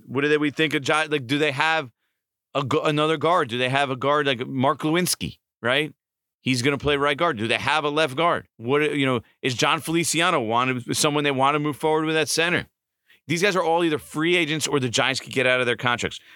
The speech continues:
So number one goal, evaluate this year. Figure out the quarterback position. That's, I think, his big goal during the season. Uh, question number ten.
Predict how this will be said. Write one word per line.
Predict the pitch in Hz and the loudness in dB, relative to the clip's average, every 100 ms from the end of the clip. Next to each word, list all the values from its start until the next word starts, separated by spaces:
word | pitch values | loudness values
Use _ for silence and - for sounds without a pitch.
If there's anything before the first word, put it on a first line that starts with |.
| _ | _
So | - 143 | -2 0
number | 139 185 214 | 0 0 0
one | 202 208 196 | 0 0 2
goal, | 202 139 90 _ _ _ _ _ | 2 2 -4 _ _ _ _ _
evaluate | 120 117 151 170 143 120 - | -6 0 2 2 2 0 -2
this | 120 - | -2 2
year. | 113 87 _ _ _ _ _ _ - - | 2 0 _ _ _ _ _ _ -20 -4
Figure | 185 180 175 | -2 2 2
out | 160 | 0
the | 143 | -4
quarterback | - 151 139 135 123 | -2 -2 0 0 -2
position. | 120 110 - 65 - _ _ _ _ _ _ - | 0 0 0 -2 -8 _ _ _ _ _ _ -2
That's, | 139 127 - - - _ _ _ _ - | -2 -2 -4 -8 -10 _ _ _ _ -4
I | 117 | -2
think, | 135 113 | 0 0
his | 107 | -2
big | 95 107 | 0 0
goal | 92 92 | 2 0
during | 82 80 | 0 0
the | |
season. | 76 95 73 64 - _ _ _ _ _ _ _ _ _ | 0 0 -2 -4 -14 _ _ _ _ _ _ _ _ _
Uh, | 131 143 | -2 -2
question | - 165 170 - 190 175 | -2 0 0 0 0 0
number | 165 160 165 160 - _ _ - | 0 0 0 -2 -8 _ _ -8
ten. | - 160 160 95 | -2 0 0 -4